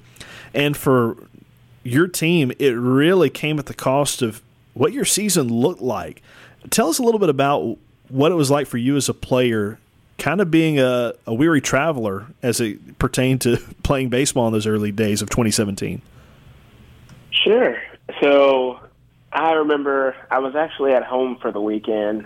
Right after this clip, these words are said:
Speaker 2: um, that the tornado hit. And actually, Coach Ben Smith called me at about five in the morning checking on everybody. Um, and he said, "Hey, man, look, you know, wait to come back to campus. We're gonna give it a couple weeks, um, and then we'll see what the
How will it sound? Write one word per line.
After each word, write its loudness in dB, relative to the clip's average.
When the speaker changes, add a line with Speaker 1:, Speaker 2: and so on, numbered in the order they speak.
Speaker 2:
um, -4
that -2
the -12
tornado -2
hit. -2
And -2
actually, -2
Coach -4
Ben -2
Smith -2
called 2
me -6
at -4
about -2
five 0
in -12
the -14
morning -10
checking -4
on -4
everybody. -2
Um, -4
and -2
he -2
said, 0
"Hey, 2
man, -2
look, -2
you -4
know, -2
wait 2
to -6
come -2
back 0
to -8
campus. -2
We're -4
gonna -2
give 0
it 0
a -2
couple -2
weeks, -2
um, 0
and -2
then -2
we'll -2
see 2
what 0
the -6